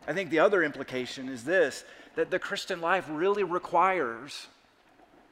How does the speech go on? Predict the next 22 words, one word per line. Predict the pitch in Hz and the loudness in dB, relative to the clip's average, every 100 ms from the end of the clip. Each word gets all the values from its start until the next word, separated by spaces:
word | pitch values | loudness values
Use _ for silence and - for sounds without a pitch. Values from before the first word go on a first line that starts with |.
| _ _ - | _ _ -14
a | 143 | -10
continual | - 151 160 170 180 175 156 | -10 -10 -10 -8 -4 -4 -4
surrender | - 160 143 139 117 101 - - _ _ _ _ _ | -8 -6 -6 -6 -6 -6 -8 -20 _ _ _ _ _
to | - | -16
the | 117 | -12
Father's | - 120 117 113 104 | -4 -2 -2 -6 -12
will. | 107 - - _ _ _ _ _ _ _ _ _ _ _ _ _ _ _ _ - | -14 -16 -18 _ _ _ _ _ _ _ _ _ _ _ _ _ _ _ _ -14
You | 156 | -2
know, | 175 | 0
I | 185 | 0
came | 233 226 | -4 4
out | 196 190 | 6 6
of | 156 | 4
a, | 127 110 - - - | 2 0 -12 -20 -16
a | 135 | -12
church | - 185 - | -4 -6 -4
tradition | - 143 143 - 160 139 | -8 0 0 0 -2 -4
that | - | -4
kind | - 156 147 | 0 2 2
of | - - - - | -2 -20 -18 -6
emphasized | 180 175 - 156 147 143 139 - | -2 0 0 4 6 4 2 -2
that, | 135 120 | -2 -2